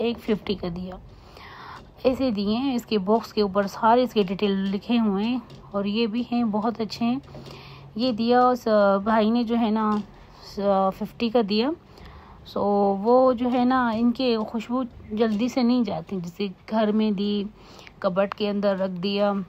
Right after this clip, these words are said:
जैसे कोई मेहमान आता है, उसके लिए। मैं तो चौबीस घंटे जो है ना, देती हूँ। ये ट्वेंटी रुपीज़ का ही दरम,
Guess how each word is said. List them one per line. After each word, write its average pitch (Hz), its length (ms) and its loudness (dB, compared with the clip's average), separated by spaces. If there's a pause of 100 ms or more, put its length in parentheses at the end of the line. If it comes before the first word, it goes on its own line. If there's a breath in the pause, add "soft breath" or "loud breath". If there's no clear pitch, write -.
(760 loud breath)
जैसे 202 300 2
कोई 202 220 0
मेहमान 208 480 0
आता 196 240 -4
है, 202 80 -2
उसके 208 320 -4
लिए। 196 360 -4 (460 loud breath)
मैं 196 120 0
तो 220 220 -2
चौबीस 208 360 -2
घंटे 196 340 -2
जो 208 100 -4
है 208 100 0
ना, 202 100 -2
देती 185 220 -4
हूँ। 196 80 -2
ये 220 100 -2
ट्वेंटी 220 340 0 (100)
रुपीज़ 175 280 -6 (320)
का 185 80 -6
ही 175 240 -8 (1300 loud breath)
दरम, 170 360 -2